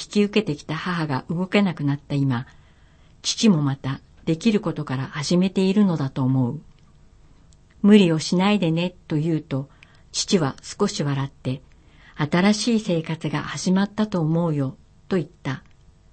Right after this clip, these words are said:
父と母は仕事の都合で数年おきに道内各地を転々としてきた。その度に、また新しい生活だと言っていた。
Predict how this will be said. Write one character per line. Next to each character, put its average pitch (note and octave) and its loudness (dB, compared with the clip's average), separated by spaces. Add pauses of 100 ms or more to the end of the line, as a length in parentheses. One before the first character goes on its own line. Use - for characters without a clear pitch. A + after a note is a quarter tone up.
(480)
父 A3+ 0
と G3+ 0
母 E3 -4
は C3+ -8
仕 - -2
事 F#3 0
の F3+ 0
都 F3 -4
合 E3 0
で D#3 -4
数 G#3 4
年 F#3+ 4
お F3 -2
き F3 -6
に E3 -2 (440)
道 A#3 6
内 E3 2
各 F3 -6
地 - -6
を C#3 -2
転 F3 -2
々 D#3 0
と D#3 -6
し - -6
て C#3 -4
き - -12
た。 - -8 (840)
そ - 0
の G#3 6
度 G#3 4
に、 D#3 0 (600)
ま F3 0
た E3 -4
新 G#3 2
し A3+ 2
い G3+ 2
生 D#3+ 0
活 - -8
だ C#3+ -6 (380)
と - -6
言 D#3 -8
っ - -20
て - -6
い C3 -2
た。 B2 -10